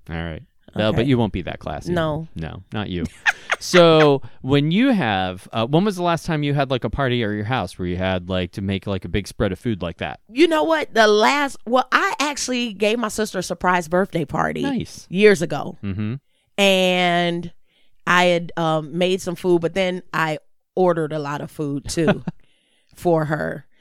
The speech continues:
Speaker 2: But that was the last time I really, like, had, like, a party in my home.
Speaker 1: Mm-hmm. Yeah, you, you have to be involved in parties all the time.
Speaker 2: Right.
Speaker 1: You're used to making food for a lot of people.
Speaker 2: Right.
Speaker 1: Mm-hmm.
Speaker 2: So, you know.
Speaker 1: And for
Speaker 2: s-,
Speaker 1: parties.
Speaker 2: Right.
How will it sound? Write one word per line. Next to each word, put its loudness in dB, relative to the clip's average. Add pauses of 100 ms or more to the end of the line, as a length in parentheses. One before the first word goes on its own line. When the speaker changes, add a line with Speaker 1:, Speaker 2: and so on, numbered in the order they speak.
(200)
Speaker 2:
But 2
that 4
was -2
the 0
last 2
time -2
I -6
really, -2
like, -10
had, -4
like, -10
a -8
party 0
in -2
my -10
home. 0
Speaker 1:
Mm-hmm. -2 (420)
Yeah, 2
you, 2
you 0
have -2
to -10
be -2
involved 0
in -4
parties -4
all -6
the -12
time. -8
Speaker 2:
Right. 2
Speaker 1:
You're 4
used 4
to 0
making -2
food -4
for -10
a -6
lot -6
of -8
people. -4
Speaker 2:
Right. 4
Speaker 1:
Mm-hmm. -6
Speaker 2:
So, 6
you 2
know. -2
Speaker 1:
And -2
for -2
Speaker 2:
s-, -4
Speaker 1:
parties. 0
Speaker 2:
Right. 2